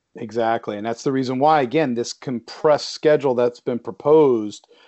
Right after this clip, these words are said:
um, why it's, you know, it, it, you know, some may, you know, certainly some may look at this and say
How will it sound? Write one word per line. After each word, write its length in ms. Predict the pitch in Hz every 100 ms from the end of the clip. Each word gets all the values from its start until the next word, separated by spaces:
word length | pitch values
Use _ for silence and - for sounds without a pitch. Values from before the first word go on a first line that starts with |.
| _
um, 680 | - 113 107 107 101 101 107 _ _ _ _
why 360 | 123 113 160 226
it's, 260 | 160 - 143
you 220 | 147 135
know, 240 | 127 120 117
it, 300 | 117 - - _ - _
it, 280 | - 135 127 _
you 320 | - - 143
know, 100 | 135
some 280 | 127 175 180
may, 180 | 170 156 143
you 140 | 143
know, 80 | 127
certainly 340 | - 165 139
some 240 | 127 165 156
may 120 | 151
look 200 | 139 135
at 100 | 127
this 200 | 131 -
and 120 | 120
say 500 | - 127 120 117 113